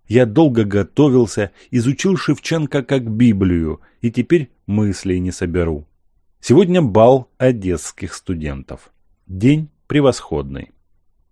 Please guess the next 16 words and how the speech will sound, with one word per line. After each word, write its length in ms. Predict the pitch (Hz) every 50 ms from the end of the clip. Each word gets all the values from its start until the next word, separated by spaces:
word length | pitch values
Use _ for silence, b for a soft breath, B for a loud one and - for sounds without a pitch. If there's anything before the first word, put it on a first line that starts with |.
| _ _ _ _ _ _ _ _ _ _ _ _ _ _ _ _ _ _ -
Двадцать 400 | 98 110 156 180 180 - 175 -
седьмое 460 | - 160 131 113 107 104 98 95 92
февраля. 580 | - 107 95 95 98 98 87 80 73 62 - - _ _ _ _ _ _ _ _ _ _ _
Был 260 | 95 95 131 202 214
вчера 360 | - - - 139 127 131 127
в 80 | 113 101
городе. 500 | 95 92 87 76 71 67 65 65 62 - _ _ _ _
Сегодня 420 | _ - - 117 143 156 160 160 139
пишется 800 | - _ _ - 120 117 - 120 117 - - 110 107 107 104 - _
о 140 | - 104
Шевченке. 760 | - - 101 95 - - - 78 67 67 65 - - - - _ _
Боюсь 460 | - 92 107 110 107 107 117 - -
перечесть. 720 | _ - 101 90 87 80 - - - - - - _ _ _ _ _ _ _ -
Завтра 460 | 101 104 127 190 185 - - 117 98
авось 260 | 92 85 104 120 -
кончу. 560 | - _ - 82 76 71 67 - - - -